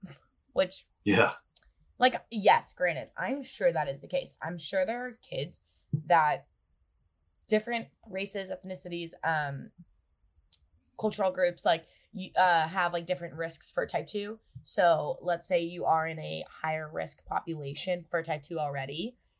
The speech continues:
Speaker 1: Yes,
Speaker 2: Mm-hmm.
Speaker 1: there's gonna be a predisposition there that's gonna cause you, if you eat five milkshakes a week from In-N-Out, you could have a predisposition to increase your risk for type two diabetes tremendously. And there might be another kid who doesn't have that risk and could eat five
Speaker 2: Mm-hmm.
Speaker 1: milkshakes a week and be fine.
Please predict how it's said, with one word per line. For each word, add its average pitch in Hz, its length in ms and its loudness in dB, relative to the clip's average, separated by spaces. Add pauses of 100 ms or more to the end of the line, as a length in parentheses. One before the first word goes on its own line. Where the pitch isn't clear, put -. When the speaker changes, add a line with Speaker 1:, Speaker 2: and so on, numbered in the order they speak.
(140)
Speaker 1:
Yes, 180 300 4
Speaker 2:
Mm-hmm. 180 80 -4
Speaker 1:
there's 175 160 0
gonna 202 160 -6
be 196 100 -4
a 185 40 -4
predisposition 170 760 -10
there 139 160 -6
that's 135 160 -10
gonna 143 180 -12
cause 151 360 2
you, 147 260 -8
if 143 220 -12
you 147 200 -14
eat 143 320 -12 (440)
five 180 220 8
milkshakes 165 520 -4
a - 20 -10
week 147 160 -12
from 156 160 -12
In-N-Out, 175 680 4 (220)
you 220 140 -4
could 220 140 4
have 220 120 6
a 302 60 -10
predisposition 185 1080 -6
to 170 220 -8 (120)
increase 175 420 2
your 233 100 -4
risk 170 180 0
for - 100 -12
type 160 200 -8
two 165 120 -10
diabetes 160 580 -4 (280)
tremendously. 180 920 2 (320)
And 202 100 -2
there 202 80 0
might 220 160 2
be 220 80 -4
another 196 240 0
kid 349 280 2 (280)
who 240 100 -6
doesn't 302 200 2
have 220 140 0
that - 160 0
risk 175 380 -4
and 202 100 -2
could 226 140 -6
eat 240 160 -8
five 214 180 6
Speaker 2:
Mm-hmm. 151 60 4
Speaker 1:
milkshakes 151 400 -2
a - 20 -16
week 175 140 -10
and 170 80 -6
be 160 60 -6
fine. 135 280 -2